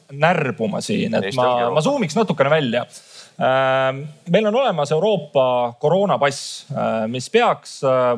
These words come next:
Speaker 1: olema garantii vabaks liikumiseks. No mis te ennustate, kui kaua, äh, Euroopa Liidus vaba liikumine toimib ka olukorras, kus, ütleme, haiglad hakkavad täituma, Sven? Et, äh, kas Euroopa koroonapass tegelikult taba-,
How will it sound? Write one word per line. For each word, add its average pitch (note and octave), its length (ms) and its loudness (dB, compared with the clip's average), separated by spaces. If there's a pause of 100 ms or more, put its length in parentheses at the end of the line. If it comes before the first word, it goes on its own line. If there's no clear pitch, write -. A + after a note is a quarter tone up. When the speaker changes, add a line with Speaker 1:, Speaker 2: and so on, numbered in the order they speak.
Speaker 1:
olema D#3+ 340 0
garantii B2+ 680 -2
vabaks C#3+ 380 0
liikumiseks. - 840 -4
No B2+ 420 0
mis A3 160 -4
te C4+ 100 4
ennustate, C3+ 480 -4
kui D#3+ 120 -6
kaua, G#3 420 2 (640)
äh, C#3 320 2
Euroopa E3 400 0
Liidus D#3 760 0
vaba E3+ 240 2
liikumine C#3 640 -2 (240)
toimib D3+ 960 -2
ka D#3+ 100 4
olukorras, D3+ 560 2
kus, D3+ 180 -8
ütleme, E3+ 300 2
haiglad B2 320 0
hakkavad A2+ 320 -2
täituma, A2 480 2
Sven? A2 320 0
Et, A#2 280 -6
äh, A#2 200 4
kas C3+ 340 -2
Euroopa D#3 540 0
koroonapass F3 720 0
tegelikult E3 400 -2
taba-, C#3 380 2